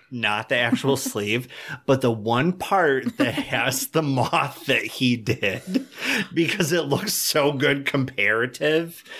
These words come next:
Speaker 1: to the rest of my arm.
Speaker 2: I don't think your arm looks bad.
Speaker 1: I, I mean,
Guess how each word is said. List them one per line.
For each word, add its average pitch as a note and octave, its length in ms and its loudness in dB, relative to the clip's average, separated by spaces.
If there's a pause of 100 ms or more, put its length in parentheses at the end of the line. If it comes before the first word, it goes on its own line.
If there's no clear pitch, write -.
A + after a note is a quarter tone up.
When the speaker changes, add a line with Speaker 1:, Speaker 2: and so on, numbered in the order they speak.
(220)
Speaker 1:
to B2 540 4 (260)
the G#2+ 140 2
rest G2+ 400 0
of D3 60 2
my D#3 240 2
arm. F3+ 580 -2
Speaker 2:
I F4+ 120 2
don't D5 180 -2
think A#4+ 180 -4
your - 100 -6
arm F3 220 -6
looks D#3+ 220 -8
bad. E3 420 -8 (680)
Speaker 1:
I, D4+ 460 2
I G#3 100 2
mean, A#3 320 -2